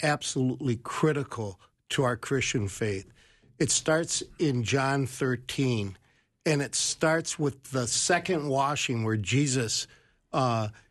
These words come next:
has everybody there and he washes their feet. It,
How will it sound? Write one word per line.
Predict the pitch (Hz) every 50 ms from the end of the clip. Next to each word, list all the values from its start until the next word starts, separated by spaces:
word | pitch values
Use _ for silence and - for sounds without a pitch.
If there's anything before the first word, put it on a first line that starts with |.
| _ _ _ -
has | 143 131 127 110
everybody | 135 135 139 151 185 170 170 196 185 196
there | 180 143 165 156 143 135 135 131
and | 123 117
he | 123 135 131
washes | 113 110 113 123 135 143 - - - 160 131 113 113 - - - _ _ _
their | - 131 131 120
feet. | - - - - 147 135 110 101 - - _ _ _ _ _ _ _ _ _ _ _ _ _ _ _ _ _ _ _ _ _ _ _ _ _ -
It, | 143 120 -